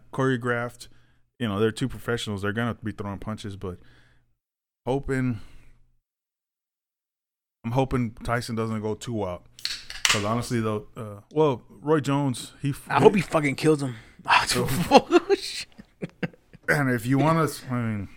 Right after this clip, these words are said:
Speaker 2: No, yeah.
Speaker 1: wor-, one of the worst knockouts I ever saw, Glenn Johnson against Roy Jones. You can look that up on
Speaker 2: Mm.
Speaker 1: YouTube. I mean, that was his comeback fight. After, I'm pretty sure it was right after the Tarver loss. I was a big Roy Jones Junior fan. I still am.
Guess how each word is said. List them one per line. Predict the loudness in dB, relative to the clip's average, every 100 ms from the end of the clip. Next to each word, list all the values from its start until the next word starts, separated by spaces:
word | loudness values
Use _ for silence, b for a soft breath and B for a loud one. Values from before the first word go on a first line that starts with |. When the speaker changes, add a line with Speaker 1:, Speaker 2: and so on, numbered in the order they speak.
| b b _ _ _
Speaker 2:
No, | 4 6 10
yeah. | 10 10 10
Speaker 1:
wor-, | 8 6
one | 0 0
of |
the | 2
worst | 2 0
knockouts | -2 -4 -4 -4
I | -4
ever | -4
saw, | -6 -6 -6 -6 b b b b _ -20 _ _ _ _ _
Glenn | -4 -2
Johnson | -2 -4 -6 -8
against | -6 -8 -6
Roy | -8
Jones. | -6 -8 -10
You | -6
can | -4
look | -4 -4
that | -4
up | -2
on | 0
Speaker 2:
Mm. | -2 -4
Speaker 1:
YouTube. | -4 -4 -6 b b b b b _ _
I | -8
mean, | -6 -8 -6
that | -2
was | 0 -2 -2
his | -4 -4 -8
comeback | -4 -2 -2 -2
fight. | -4 -4 -4 -8
After, | -10 -8 -10 -8
I'm | -8
pretty | -2 -2
sure | -2 -2
it |
was | -2
right | -2 -2
after | -2 -4
the | -6
Tarver | -4 -6 -4 -6 -6 -12 -12
loss. | -4 -2 -2 -6 -12 -14 -20 -20 -20 -20 _ _ _ _ _ _ _ _ -6
I |
was | -4
a | 0
big | 0 0
Roy | -2
Jones | -2 -4 -4
Junior | -6
fan. | -6 -6
I |
still | -2 2 4
am. | 2 -2